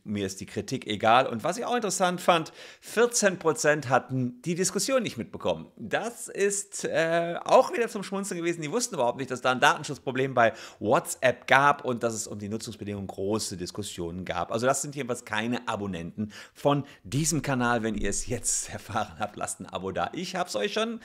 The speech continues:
gesagt in der Vergangenheit. Naja, einundzwanzig Prozent der Befragten sagten, „Das ist uns alles zu umständlich. Der ganze Plattformwechsel ist uns zu umständlich.“ Kann ich auch wieder nachvollziehen, die sagen, „Ach ja, löschen, alle Freunde neu hinzufügen.“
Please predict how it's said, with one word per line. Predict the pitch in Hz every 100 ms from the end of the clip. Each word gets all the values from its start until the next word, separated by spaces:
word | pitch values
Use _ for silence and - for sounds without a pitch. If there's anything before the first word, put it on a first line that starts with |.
| - -
gesagt | 220 226 214 214
in | 214
der |
Vergangenheit. | 208 214 160 87 - - -
Naja, | 147 123 - - - - -
einundzwanzig | 180 220 226 208
Prozent | 202 196 180
der | 175 151 -
Befragten | 123 123 113 - 120 123 - 113 -
sagten, | 95 90 87 - 104 107 _ _ -
„Das | 202 196 -
ist | 160 143 - -
uns | 185 180 -
alles | 120 117 117 -
zu | - 170
umständlich. | 196 247 - 160 135 139
Der | 139
ganze | 175 170 143 113 - _ -
Plattformwechsel | 233 330 - - 117 101 92 90 123 - - 104 -
ist | 147 - -
uns | 123 107 - -
zu | 143
umständlich.“ | 156 127 - 113 101 87 82 - - - -
Kann | 143
ich | 226
auch | 208
wieder | 127
nachvollziehen, | 117 143 170 147 165
die | 151
sagen, | 135 143 151 143 127
„Ach | 156 -
ja, | 147 156 156 135
löschen, | 131 160 165 - 135
alle | 147 151
Freunde | - 151 160 131
neu | 147 160
hinzufügen.“ | 123 - 160 - 147 135 127